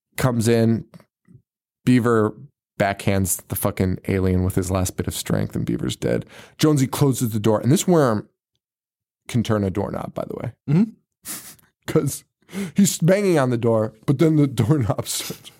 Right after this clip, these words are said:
Speaker 1: to turn. And Jonesy's hanging on for dear life. Um, the doorknob handle breaks off, and the fucking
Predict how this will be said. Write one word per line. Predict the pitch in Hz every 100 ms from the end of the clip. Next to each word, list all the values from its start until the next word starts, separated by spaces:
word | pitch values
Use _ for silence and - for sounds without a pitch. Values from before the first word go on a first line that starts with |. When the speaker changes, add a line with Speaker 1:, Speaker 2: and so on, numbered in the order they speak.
| -
Speaker 1:
to | -
turn. | - - _ _ _ _ _ - - 285 262 220
And | 165
Jonesy's | 139 156 147 143 143
hanging | 139 131
on | 127 120
for | 127
dear | 120 117
life. | 110 104 104 - - - _ -
Um, | 120 113 104 104 -
the |
doorknob | 127 139 135 123
handle | 120 113 107
breaks | 110 110 -
off, | 104 98 92 - _ _ _ _ _ _ _ _ _ _ -
and | 110
the |
fucking | 101 - 160 160